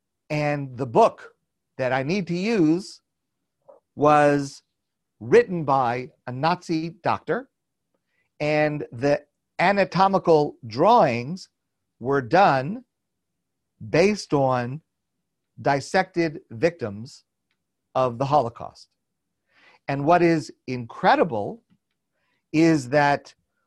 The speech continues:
with all of the, we're now talking two thousand sixteen, two thousand seventeen, two thousand eighteen, with all the technology and all the imaging and all the, uh,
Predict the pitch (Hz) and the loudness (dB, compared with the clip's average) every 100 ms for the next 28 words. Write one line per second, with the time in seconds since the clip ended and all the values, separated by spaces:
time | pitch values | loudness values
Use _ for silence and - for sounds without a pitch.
0 | _ - 135 156 170 190 226 262 247 208 | _ -6 0 2 4 6 6 6 4 2
1 | 175 147 160 160 156 151 _ - 131 160 | 2 -2 -2 0 -2 -6 _ -16 -4 0
2 | 185 220 190 180 170 165 175 170 170 160 | 2 2 2 0 -2 -8 -6 0 0 0
3 | 151 139 180 175 - 196 180 165 165 156 | -4 -8 -10 -10 -6 -6 -4 -6 -6 -2
4 | 151 135 139 175 165 165 170 165 147 147 | -4 -4 -8 -6 -6 -8 -8 -8 -8 -10
5 | 143 139 135 143 180 254 - 117 104 - | -6 -6 -6 -10 -8 -10 -10 -12 -14 -18
6 | _ _ _ 139 143 170 220 214 202 175 | _ _ _ -10 -2 2 2 0 -4 -6
7 | - 170 214 196 - 82 _ _ _ _ | -4 0 0 0 -6 -16 _ _ _ _
8 | 127 156 170 147 156 226 233 160 190 185 | -4 0 0 -2 -4 -2 -4 -2 -4 -2
9 | 170 147 156 185 175 143 156 147 147 - | -6 -4 0 0 0 0 -2 -2 -4 -8
10 | - 196 208 | -4 -4 -4